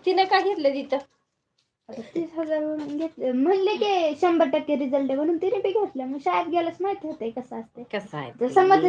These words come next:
Speaker 2: शाळा बी म्हणतात ना, किती चांगली आहे, किती चांगली आहे, रिझल्ट चांगला आहे.
Speaker 1: मग कळतंय तिथं गेल्यास. बरोबर आहे. समर्थ हो.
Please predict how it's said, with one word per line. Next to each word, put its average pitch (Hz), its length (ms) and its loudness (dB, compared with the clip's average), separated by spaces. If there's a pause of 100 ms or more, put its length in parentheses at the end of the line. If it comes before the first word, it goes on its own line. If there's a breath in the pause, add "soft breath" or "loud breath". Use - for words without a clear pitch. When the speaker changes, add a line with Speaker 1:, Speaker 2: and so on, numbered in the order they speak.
Speaker 2:
शाळा 349 200 6
बी 339 140 4
म्हणतात 302 340 4
ना, 370 120 6
किती 285 260 2
चांगली 285 360 2
आहे, 269 160 4
किती 247 300 -6
चांगली 262 400 -6
आहे, 247 400 -10 (140)
रिझल्ट 247 320 -4
चांगला 240 400 -6
आहे. 226 220 -8 (840)
Speaker 1:
मग 185 100 -20
कळतंय 190 380 -4
तिथं 165 220 -10
गेल्यास. 147 320 -10 (300)
बरोबर 185 340 -20
आहे. 185 140 -18 (1800)
समर्थ 277 280 -4
हो. 247 160 -4